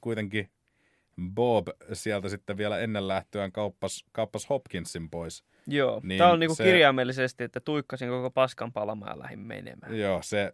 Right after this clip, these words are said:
Speaker 1: se vuori on nyt sitten taas vähän jyrkempi kiivettävä. Tota
Speaker 2: Joo, et o-, Deshaun Watson on nuori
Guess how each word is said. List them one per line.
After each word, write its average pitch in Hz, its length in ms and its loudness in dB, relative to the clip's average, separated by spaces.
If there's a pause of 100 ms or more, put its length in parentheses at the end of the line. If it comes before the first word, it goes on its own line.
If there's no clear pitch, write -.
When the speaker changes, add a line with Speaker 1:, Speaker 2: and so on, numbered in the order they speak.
(100)
Speaker 1:
se 113 220 -4
vuori 104 320 2
on 95 120 -2
nyt 98 160 -8
sitten - 420 -12
taas 95 260 -2
vähän 92 220 -2
jyrkempi 95 460 -6
kiivettävä. 85 720 -6 (880)
Tota 95 600 0 (460)
Speaker 2:
Joo, 127 360 2 (300)
et - 180 -4
o-, 160 200 6 (480)
Deshaun 151 480 4
Watson 147 380 2
on 67 100 -8
nuori 165 380 -2